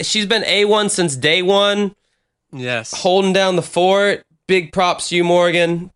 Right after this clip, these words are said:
Speaker 1: in Canada, Saskatoon. And I'm about to tell people your exact address. No, I'm just joking.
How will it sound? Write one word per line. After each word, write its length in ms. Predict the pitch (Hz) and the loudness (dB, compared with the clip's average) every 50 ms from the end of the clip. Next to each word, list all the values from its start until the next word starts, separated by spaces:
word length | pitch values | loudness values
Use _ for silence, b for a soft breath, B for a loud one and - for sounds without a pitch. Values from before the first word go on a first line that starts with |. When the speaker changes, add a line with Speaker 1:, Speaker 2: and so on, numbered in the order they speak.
| _ _ - | _ _ -4
Speaker 1:
in 160 | 170 165 165 | -2 -2 -2
Canada, 640 | 160 - 165 165 170 170 165 170 165 165 165 170 | 0 0 0 2 2 2 2 2 2 2 0 0
Saskatoon. 920 | 165 - - 170 160 160 160 - 175 160 - 165 160 156 156 160 156 151 - _ _ _ _ _ - | -2 -2 0 0 0 0 -2 -4 -6 -4 -2 -2 0 0 0 -2 -4 -6 -10 _ _ _ _ _ -4
And 320 | 139 147 143 143 139 135 | -2 0 2 2 2 2
I'm 100 | 135 143 | 2 0
about 280 | 139 139 143 143 127 123 | 0 0 0 0 -2 -4
to 60 | - | -6
tell 220 | - 175 147 143 | -4 -2 -2 0
people 240 | 139 156 143 147 147 | 0 -2 -4 -4 -2
your 140 | 139 139 135 | 0 0 0
exact 380 | 131 131 - 143 135 135 135 127 | 0 -2 -2 -2 -2 -2 -2 -4
address. 380 | 117 123 135 131 131 127 - - | -4 -2 -2 -2 -2 -2 -4 -4
No, 80 | 107 | -4
I'm 80 | 104 98 | -4 -4
just 120 | 95 - | -6 -8
joking. 320 | - 98 98 - - 104 | -8 -8 -8 -8 -10 -14